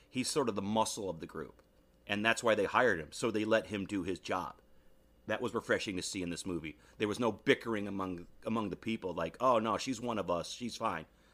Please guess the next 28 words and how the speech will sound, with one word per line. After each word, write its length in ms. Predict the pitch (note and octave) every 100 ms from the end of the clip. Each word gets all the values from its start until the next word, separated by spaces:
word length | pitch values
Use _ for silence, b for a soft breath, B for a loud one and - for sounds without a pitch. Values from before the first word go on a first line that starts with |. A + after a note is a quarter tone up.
| _
Another 240 | B2+ B2+ A#2
twist. 440 | - C3+ G#2 -
Nice 200 | A2 A2+
to 80 | A2
see 180 | - A2+
twist 400 | - C3 G2+ -
in 100 | F2
this 180 | E2 -
movie. 280 | E2 C#2+ - - - - _ _ - -
Next 280 | D3 D#3+
morning 280 | F3 F#3+ F#3+
comes. 460 | F3+ G#3 A#3 A3+ - b b
It's 100 | -
time 260 | - B2+ C#3
for 80 | D3
the 80 | B2
drop-off. 560 | D#3+ E3+ F#3 F#3 F#3
They're 100 | A#2+
supposed 240 | - C3 A2
to 60 |
drop 280 | G2+ C3+ C3+
off 180 | C3+ -
the 60 |
box 360 | A2+ C#3 D3 -
to 80 | A2+
the 80 | F#2
two 160 | A#2
people, 520 | A2 C#3+ C#3 C#3 D#3